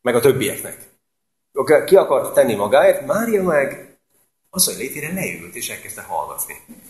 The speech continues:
És ott teljesen figyelt, és nyitott volt a feje, hogy meghallja. És egyszer Márta kiakadt. Kibogott, és neki esik, Jézusnak esik neki.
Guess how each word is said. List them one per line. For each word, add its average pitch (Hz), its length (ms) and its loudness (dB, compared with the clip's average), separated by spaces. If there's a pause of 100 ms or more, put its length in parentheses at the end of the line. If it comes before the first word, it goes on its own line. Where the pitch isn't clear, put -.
(240)
És - 120 -2
ott 175 160 -6 (300)
teljesen 104 400 0
figyelt, 95 420 -6
és - 140 -10
nyitott 175 300 -2
volt 107 200 -4
a 107 60 -12
feje, 90 500 -8 (180)
hogy 107 120 -12
meghallja. 92 560 -4 (880)
És - 640 0 (640)
egyszer 110 300 -8
Márta 131 400 0
kiakadt. - 600 -12 (760)
Kibogott, 175 420 2
és 131 100 -2
neki 135 320 0
esik, 98 280 -10
Jézusnak 120 540 0
esik 110 260 -8
neki. 117 420 -2